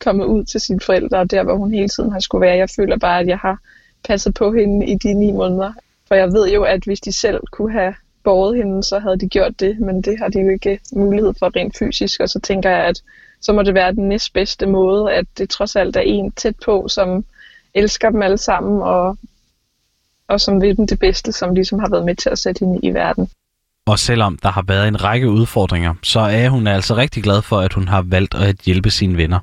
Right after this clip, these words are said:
Speaker 1: Det er jo selvfølgelig bare en, en kæmpe gave og meget livsbekræftende at være vidne til, at de har fået deres datter, og de er blevet forældre, og de har fået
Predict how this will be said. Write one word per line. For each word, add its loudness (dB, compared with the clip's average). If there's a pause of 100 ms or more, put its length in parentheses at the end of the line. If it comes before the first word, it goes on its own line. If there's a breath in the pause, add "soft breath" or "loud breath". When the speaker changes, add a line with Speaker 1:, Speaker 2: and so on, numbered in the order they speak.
(560)
Speaker 1:
Det 6
er 4
jo 2
selvfølgelig 0
bare 0
en, -8
en -8
kæmpe 0
gave 2
og 0
meget -2
livsbekræftende -4
at 0
være 0
vidne 2
til, 0
at -2 (120)
de 2 (400 soft breath)
har -4
fået 0
deres 0
datter, 0
og -2
de -2
er 0
blevet -2
forældre, 0
og -2 (420 soft breath)
de 2
har -2
fået 2